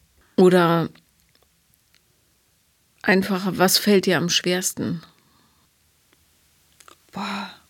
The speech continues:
Speaker 2: fragst mich Fragen.
Speaker 1: Ist es, äh, Hilfe anzunehmen, äh,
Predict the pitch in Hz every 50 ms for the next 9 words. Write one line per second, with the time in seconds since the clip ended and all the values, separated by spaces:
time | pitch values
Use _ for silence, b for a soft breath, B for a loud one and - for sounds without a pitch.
0 | _ _ - - - - 196 - - - 196 - - - - 208 208 214 208 214
1 | 208 196 - _ _ _ _ B B B B B B B B B B B B B
2 | B B B B B B B B B B B B B B B B B B B B
3 | B B B B B B B B B B B B B B B - - _ _ _
4 | _ - 180 196 202 196 - - 185 180 175 175 175 165 - - - 160 - -
5 | _ _ _ _ _ _ _ _ _ _ _ _ _ _ _ - 165 160 156 151
6 | 156 143 - - 160 165 165 _ - - _ _ _ _ _ _ _ _ _ _
7 | _ _ _ - - 190 208 214 214 - 208 - - 175 - 190 175 175 170 170
8 | 170 170 170 170 170 165 165 165 165 - - _ - 165 165 160 160